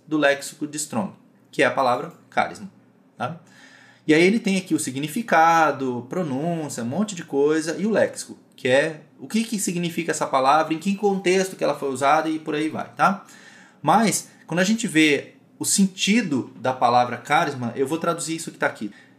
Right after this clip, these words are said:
É o empoderamento divino a um crente para compartilhar Deus ou a obra de Deus com outros. Então ele deixa muito claro que a palavra carisma é um empoderamento divino, é algo espiritual, não é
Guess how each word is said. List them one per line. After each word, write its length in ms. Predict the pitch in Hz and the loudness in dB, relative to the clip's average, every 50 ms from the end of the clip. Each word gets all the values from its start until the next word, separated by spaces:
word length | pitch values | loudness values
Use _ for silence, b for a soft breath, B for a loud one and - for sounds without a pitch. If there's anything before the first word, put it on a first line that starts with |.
| _ _ | _ _
É 280 | - 120 123 127 127 - - - _ - | -2 0 0 0 -2 -4 -8 -14 _ -6
o 120 | 143 156 | -2 0
empoderamento 800 | 180 202 196 - 214 208 185 196 190 185 170 170 175 170 - 160 | 0 0 2 4 4 4 6 6 4 4 2 2 0 -2 -2 -2
divino 800 | 156 185 220 190 127 131 165 185 214 240 247 254 247 240 - - | -2 -2 -2 -2 -2 -2 0 2 2 4 2 2 0 -4 -4 0
a 260 | 151 160 180 180 180 | 2 4 4 4 4
um 280 | 185 202 226 240 254 254 - _ _ _ _ _ _ | 2 2 2 0 -2 -4 -10 _ _ _ _ _ _
crente 580 | - 160 151 123 98 - - - - - _ _ _ _ _ _ _ _ _ _ | 0 0 0 0 0 -4 -8 -10 -12 -16 _ _ _ _ _ _ _ _ _ _
para 420 | - 135 127 147 160 170 175 185 185 | 0 4 4 6 6 6 4 2 0
compartilhar 760 | - - - 160 151 151 156 156 - 151 151 151 151 147 127 | -2 -10 -12 -8 -4 -2 -2 -2 0 0 0 0 0 0 0
Deus 520 | 131 143 170 202 214 202 - - - - _ | 2 4 6 4 4 2 0 -4 -8 -10 _
ou 160 | - 135 143 | 0 2 4
a 120 | 143 135 | 6 6
obra 260 | 143 165 190 180 196 175 | 6 6 4 4 2 -2
de 120 | 170 160 | -4 -2
Deus 280 | 139 151 165 175 165 - | -2 -2 -2 -2 -4 -4
com 200 | - 190 208 175 | -2 -2 0 0
outros. 580 | 123 104 95 - - 101 - - - - _ _ _ _ B B B B B B | -2 -4 -6 -8 -12 -12 -12 -12 -12 -14 _ _ _ _ B B B B B B
Então 280 | 127 123 139 160 180 202 | -4 2 4 4 4 4
ele 140 | 208 202 | 2 2
deixa 220 | 185 185 196 - 214 | 0 0 0 2 2
muito 220 | 196 226 240 277 | 2 2 0 0
claro 460 | - - 151 143 170 208 226 220 226 | -2 0 2 2 2 2 2 0 -4
que 120 | - - 151 | -4 -2 -2
a 60 | 139 | 0
palavra 320 | - 139 135 135 123 127 | 0 0 0 0 0 -2
carisma 580 | 120 - - 135 139 170 196 170 151 147 131 117 - | -4 -2 2 2 4 4 2 0 -4 -6 -6 -6 -6
é 140 | 131 135 151 | -4 -4 -4
um 80 | 175 | -4
empoderamento 600 | 185 - - 170 156 160 156 151 156 175 170 180 160 | -4 -6 -6 -6 -4 -4 -4 -4 -6 -6 -6 -6 -8
divino, 640 | 135 127 196 208 165 170 180 170 139 117 101 - - | -6 -4 -4 -4 -2 -2 -2 -2 -2 -4 -4 -6 -4
é 80 | - 120 | 2 2
algo 320 | 123 135 147 151 156 170 | 4 4 4 2 0 -2
espiritual, 840 | 185 - - - 185 190 196 190 - 190 160 131 120 113 113 117 120 | -4 -4 -4 -4 -4 -4 -4 -2 0 2 2 2 2 0 -4 -10 -12
não 380 | 117 127 143 160 196 214 196 147 | -10 -8 -6 -4 -2 -2 -2 0
é 300 | 135 143 151 170 185 | 0 -2 -2 -2 -6